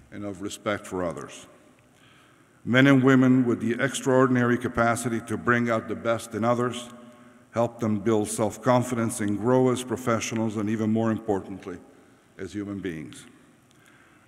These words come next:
These people are the real architects of Chrysler's turnaround, and they're also the best guarantee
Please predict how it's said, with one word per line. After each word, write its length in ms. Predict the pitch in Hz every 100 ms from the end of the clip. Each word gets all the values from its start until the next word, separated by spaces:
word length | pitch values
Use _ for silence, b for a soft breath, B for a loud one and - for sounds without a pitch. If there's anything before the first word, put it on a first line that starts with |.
| -
These 260 | 107 135 127
people 460 | 131 110 110 107
are 60 | 107
the 140 | 110
real 300 | 107 117 117 117
architects 840 | 117 113 104 - 92 - - -
of 240 | 92 -
Chrysler's 540 | - 107 104 101 95 -
turnaround, 760 | 123 117 117 117 113 110 -
and 140 | 107 110
they're 160 | 107
also 300 | 113 117 120
the 100 | 107
best 420 | 95 113 117 -
guarantee 600 | 113 110 107 104 104 95